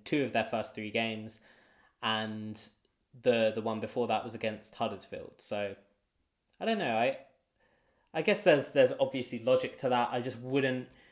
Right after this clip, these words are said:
go for Alonso if it was gonna really negatively affect the rest of your team or your midfield or, or something like that. Don't paint yourself into a corner, essentially.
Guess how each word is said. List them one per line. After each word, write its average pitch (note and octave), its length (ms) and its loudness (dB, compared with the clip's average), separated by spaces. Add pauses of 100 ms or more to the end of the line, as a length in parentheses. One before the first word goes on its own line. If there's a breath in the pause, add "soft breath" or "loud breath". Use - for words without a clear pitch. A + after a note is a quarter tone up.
(760 soft breath)
go C#3+ 140 8
for C3+ 160 2
Alonso B2+ 280 0
if - 260 0
it A2+ 60 -4
was A#2 120 -8
gonna A#2 320 0 (180)
really B2 260 2
negatively A2 560 -4
affect - 520 -6 (280)
the B2 100 2
rest A2+ 260 -2
of G#2+ 100 -8
your G#2+ 100 -4
team G2+ 380 -6
or G2+ 100 -8
your G#2 100 -6
midfield G#2 600 -4
or, G#2 220 -8 (160)
or G#2+ 120 -12
something A2 340 -6
like G#2 120 -10
that. G#2 160 -8 (540 loud breath)
Don't F#3 220 6
paint E3+ 220 6
yourself C3+ 300 0
into B2 180 -2
a B2 40 4
corner, G#2+ 340 -2
essentially. G2 600 -12